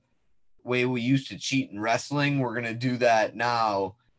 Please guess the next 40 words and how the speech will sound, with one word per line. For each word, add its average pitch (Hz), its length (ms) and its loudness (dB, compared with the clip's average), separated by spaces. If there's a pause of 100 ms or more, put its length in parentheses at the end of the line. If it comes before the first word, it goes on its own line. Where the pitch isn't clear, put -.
(140)
And, 120 180 -4
and 110 180 -6
him 120 300 -4
doing 110 380 -6
that, 98 340 -2
it, - 160 -10
like, 123 220 -4 (280)
it, 131 220 -8 (500)
I 170 80 2
don't 175 120 2
know. 139 60 2
I, 143 280 4
I, 180 260 2
I'm 175 200 2
never 196 240 2
gonna 170 120 0
hold 139 320 -2
this 139 140 0
against 113 460 -6
him. 117 260 -6 (580)
I'm 127 200 0
obviously 131 440 0
not 113 320 0
the 123 80 -10
guy 110 260 2
cutting 110 420 -8
weight. 107 360 -4 (240)
It's 92 160 -10
a 90 180 -10 (160)
way, 131 720 0
way 127 380 -4
tougher 123 380 -4
task 117 500 -6
than 107 160 -12
anyone 117 420 -8
makes 113 280 -8
it 113 80 -4
out 107 220 0
to 107 100 -12
be, 104 420 -6